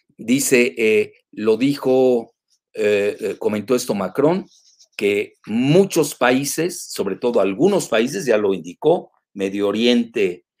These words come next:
bueno, el Líbano, ¿para qué les cuento? Líbano, que ya de por sí está prácticamente en la ruina, eh, importan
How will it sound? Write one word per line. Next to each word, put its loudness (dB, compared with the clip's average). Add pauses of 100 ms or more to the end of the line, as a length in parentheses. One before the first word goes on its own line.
bueno, 4
el -4
Líbano, 2
¿para -8
qué -10
les -8
cuento? -8 (800)
Líbano, -6
que -6
ya -2
de -2
por -14
sí -20
está -14 (360)
prácticamente -8
en -12
la -8
ruina, -12 (720)
eh, -2
importan -6